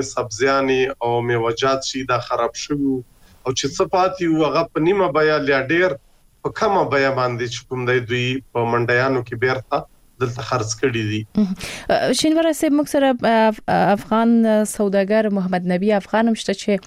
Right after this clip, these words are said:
Speaker 2: وړاندې به، اه، د افغانستان طرف د تنو-، توانونو په اړه هم له دوی واورو. اه، خو د خبرو اترو او مذاکراتو په اړه راته ووایاست، تاسې سره وروستي جزئیات څه دي چې طالبانو او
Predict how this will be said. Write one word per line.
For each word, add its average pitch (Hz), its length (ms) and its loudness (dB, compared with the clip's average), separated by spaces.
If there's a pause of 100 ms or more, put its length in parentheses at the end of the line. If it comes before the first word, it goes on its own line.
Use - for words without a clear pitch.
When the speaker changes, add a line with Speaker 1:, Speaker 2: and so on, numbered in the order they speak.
(440)
Speaker 2:
وړاندې 190 480 2
به، 185 120 4 (280)
اه، 170 360 0
د - 20 0 (100)
افغانستان 180 480 -2
طرف 180 200 0 (300)
د 170 140 0
تنو-، 170 360 0
توانونو 180 460 2
په 165 80 2
اړه 165 160 2
هم 202 180 4
له 190 120 2
دوی 190 140 4
واورو. 185 260 2
اه، - 840 -4
خو 254 180 0 (120)
د 233 80 -2
خبرو 262 260 2
اترو 302 320 2
او 220 180 4
مذاکراتو 226 540 0
په 208 120 0
اړه 190 160 2
راته 185 220 0
ووایاست، 185 400 2 (300)
تاسې 196 300 -2
سره 190 140 2
وروستي 190 380 0
جزئیات 208 340 0
څه 233 200 0
دي 196 120 0
چې 190 80 -2 (480)
طالبانو 196 460 2
او 190 80 0